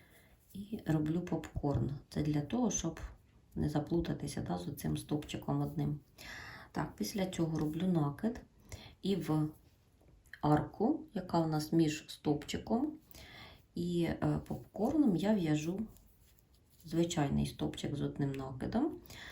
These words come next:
тобто, щоб у нас вийшло симетрично. Тепер роблю накид і в'яжу рельєфний стовпчик з одним накидом на основі наступного стовпчика. Ось так.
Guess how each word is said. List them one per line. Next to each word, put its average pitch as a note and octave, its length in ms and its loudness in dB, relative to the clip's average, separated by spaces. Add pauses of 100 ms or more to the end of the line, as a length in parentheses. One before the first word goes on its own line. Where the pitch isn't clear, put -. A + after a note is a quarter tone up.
(260)
тобто, F3+ 540 -2 (560)
щоб - 240 -10
у E3+ 40 0
нас D#3+ 200 0
вийшло D#3+ 320 -2
симетрично. D3 840 -4 (640)
Тепер F#3 440 0
роблю D#3+ 360 2
накид D3+ 560 2 (920)
і A3 100 4
в'яжу F3+ 540 0 (1120)
рельєфний D#3 760 2
стовпчик - 580 -2
з C3 60 -2
одним D3 340 2
накидом G3+ 640 -2
на F3+ 100 2
основі G3 460 0
наступного D3 680 -2
стовпчика. - 760 -6 (2000)
Ось G#3 200 -6
так. G3 400 -4